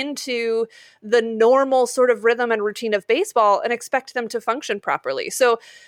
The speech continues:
it's that sort of extreme where there are players who still aren't back. There are players who then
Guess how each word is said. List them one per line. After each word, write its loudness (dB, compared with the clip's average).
it's -4
that 0
sort 0
of 4
extreme -2
where 2
there 2
are -2
players 2
who -8
still -2
aren't -2
back. 0
There 2
are 0
players -2
who -8
then 0